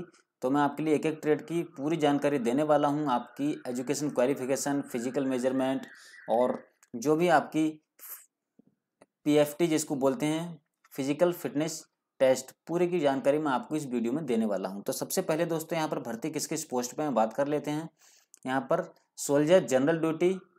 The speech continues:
उसके बाद में सोल्जर टेक्निकल, उसके बाद में नर्सिंग असिस्टेंट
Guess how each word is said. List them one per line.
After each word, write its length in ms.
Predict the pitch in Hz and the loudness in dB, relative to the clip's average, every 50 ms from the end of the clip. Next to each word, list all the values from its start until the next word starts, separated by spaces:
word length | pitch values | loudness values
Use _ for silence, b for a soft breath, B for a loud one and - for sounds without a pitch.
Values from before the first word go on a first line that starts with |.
| - - | -12 -10
उसके 280 | 131 123 - - 170 | -10 -10 -6 -4 0
बाद 240 | 160 156 151 147 143 | 4 6 6 6 4
में 120 | 151 165 165 | 0 -4 -6
सोल्जर 480 | - - - 143 139 143 147 160 151 135 | -8 -4 0 2 2 4 4 2 0 2
टेक्निकल, 600 | - 139 131 117 131 151 156 156 175 170 170 175 175 165 - | 2 2 2 2 2 -2 0 2 2 2 2 0 -2 -8 -12
उसके 260 | 135 131 - - 165 | -14 -14 -8 -6 0
बाद 220 | 156 151 147 139 143 | 4 4 4 4 2
में 160 | 156 170 175 | 0 -2 -2
नर्सिंग 400 | - 127 120 127 131 - - 170 | -2 -2 -2 -2 -2 -2 -4 -4
असिस्टेंट 600 | 151 - - 151 143 - - 160 165 185 185 - | -4 -4 -4 -6 -6 -4 -4 -2 -2 -4 -6 -8